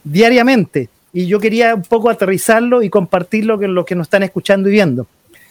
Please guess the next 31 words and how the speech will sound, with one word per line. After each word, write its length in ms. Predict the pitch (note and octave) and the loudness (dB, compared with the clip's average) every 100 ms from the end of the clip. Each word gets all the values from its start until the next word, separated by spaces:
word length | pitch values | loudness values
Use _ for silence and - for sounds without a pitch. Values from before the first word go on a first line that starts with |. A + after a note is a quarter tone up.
| _ | _
Sigo 240 | - A3+ | 2 4
con 160 | A3 G#3 | 6 4
lo 100 | G3 | 4
que 120 | G#3 | 2
dice 180 | G3+ G#3+ | 2 0
mi 140 | G#3 | 2
madre. 400 | G#3+ G#3+ E3+ D#3 - - - _ _ _ | 2 4 2 0 -4 -18 -20 _ _ _
"Me 160 | F3 G3+ | 0 2
pareció 300 | G3+ - B3 | 2 2 0
escuchar 420 | B3+ A#3 B3 B3 | 2 0 0 0
que 140 | A#3+ | -2
Marvin 500 | G#3 A#3+ A#3+ C4 A3+ - | 0 0 0 -2 -4 -4
tuvo 360 | A#3 A#3+ A#3 | 0 2 0
fibrosis 600 | - G#3 F#3+ A3 - G3 - - | 0 -2 0 0 -2 -10 -12 -2
cardíaca 640 | F#3+ F3+ A#3 B3 A#3+ B3 | 0 2 2 0 0 0
producto 320 | G3+ G#3 A3+ | 0 0 0
del 120 | G3+ | 0
covid 240 | G3 G3+ G3 | 0 -2 -2
diecinueve. 580 | F#3+ G3+ A3 F3+ C3 - _ _ _ _ _ _ _ _ _ C#3+ | -4 -2 0 0 -2 -10 _ _ _ _ _ _ _ _ _ -8
Yo, 460 | C#3+ G#3+ A#3 F#3+ | 2 4 4 2
eh, 140 | E3+ E3+ | 0 0
le 100 | F3+ | 2
tengo 280 | G#3 G#3 F3+ | 2 2 0
terror 260 | F3+ A3+ | 2 2
al 140 | A#3 F#3 | 2 2
covid 200 | F#3 F3 | 0 0
diecinueve. 520 | F3 F#3 F#3 F3+ G3+ | -4 -4 -2 -4 -6
Mi 180 | D#3 D#3 | -6 -4
mamá 240 | D#3+ E3+ | -2 -4
tiene 240 | D3 F3+ | -2 -2
fibrosis, 420 | E3+ E3 D#3+ D3 | -2 -2 -2 -4